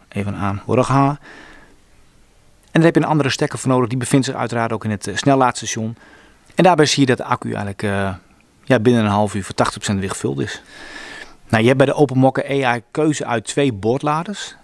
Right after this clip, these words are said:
Eh, de boordlader zorgt inderdaad voor hoe snel eigenlijk een, eh, de batterij ook weer vol gaat. Eh, standaard wordt hier geleverd met een zeven, eh, kilowatt. En dat gaat via één fase.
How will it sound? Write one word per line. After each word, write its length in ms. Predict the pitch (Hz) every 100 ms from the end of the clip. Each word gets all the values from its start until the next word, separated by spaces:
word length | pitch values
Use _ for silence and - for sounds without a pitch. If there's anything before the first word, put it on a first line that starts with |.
| _
Eh, 220 | 117 113
de 80 | 110
boordlader 380 | 117 135 131 120
zorgt 300 | - 147 -
inderdaad 260 | 123 117 -
voor 160 | 123
hoe 160 | 110 117
snel 280 | - 139 131
eigenlijk 240 | 120 117
een, 200 | 110 113
eh, 180 | 110 107
de 80 | 110
batterij 400 | 120 117 110 107
ook 120 | 101
weer 160 | 101
vol 240 | - 117 127
gaat. 300 | 135 160 - - - - - - - -
Eh, 160 | 113 113
standaard 340 | - 196 147
wordt 180 | 131 120
hier 120 | 113
geleverd 260 | 123 120 113
met 120 | 107
een 100 | 107
zeven, 440 | 110 139 135 135
eh, 120 | 123
kilowatt. 440 | - 135 127 151 - _ _ _ - _ _ _ _ _ - - -
En 80 | 107
dat 120 | 107
gaat 200 | 123 120
via 280 | 127 110 107
één 220 | 131 123
fase. 480 | - 110 135 131